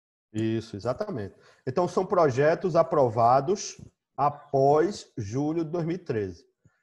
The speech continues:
Então, esses projetos, em tese, precisam ter alguns outros requisitos atendidos, que é como eu falei, você precisa ter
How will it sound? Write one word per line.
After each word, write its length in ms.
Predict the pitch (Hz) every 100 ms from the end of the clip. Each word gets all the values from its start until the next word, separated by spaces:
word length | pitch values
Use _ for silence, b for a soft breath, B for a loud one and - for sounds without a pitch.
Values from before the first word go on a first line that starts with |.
| _ -
Então, 200 | 165 220
esses 260 | 262 208
projetos, 640 | - 117 101 117 120 - 117
em 100 | 127
tese, 440 | 123 120 123 110
precisam 600 | 101 123 - 143 151 175
ter 480 | 175 131 123 147 -
alguns 680 | 143 147 127 127 165 185 139
outros 420 | 135 147 139 139
requisitos 580 | 151 143 135 117 123 143
atendidos, 580 | 139 185 151 98 92 90 - _ _ _ _ _ _
que 80 | 123
é 60 |
como 160 | 139 135
eu 60 |
falei, 520 | 143 170 156 113 104 92 b b b _
você 140 | 127
precisa 320 | - 131 139
ter 400 | 139 135 127 113